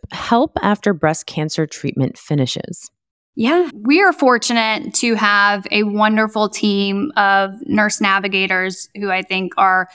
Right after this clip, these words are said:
Speaker 2: essential to helping keep people plugged into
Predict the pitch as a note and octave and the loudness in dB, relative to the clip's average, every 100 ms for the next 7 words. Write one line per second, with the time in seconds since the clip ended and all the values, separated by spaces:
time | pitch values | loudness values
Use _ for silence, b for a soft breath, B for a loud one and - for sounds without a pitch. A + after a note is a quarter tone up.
0 | B B B - - - G#3 F3+ E3 F3+ | B B B -4 -2 2 0 0 -2 -2
1 | F#3 - F#3 F3+ F3+ F3 - G3 F#3 G3 | -2 -2 0 0 -2 -6 -2 -2 0 -2
2 | F#3 F#3 F3+ - - - A#3 A3+ A3 G3+ | -2 -2 -4 -6 -8 -6 -4 -4 -2 -4
3 | - A#3 A3+ - B3 A#3 A3 G#3 - G#3+ | 0 -2 -2 -4 -2 0 0 -2 -2 0
4 | G3 F#3 | 0 -2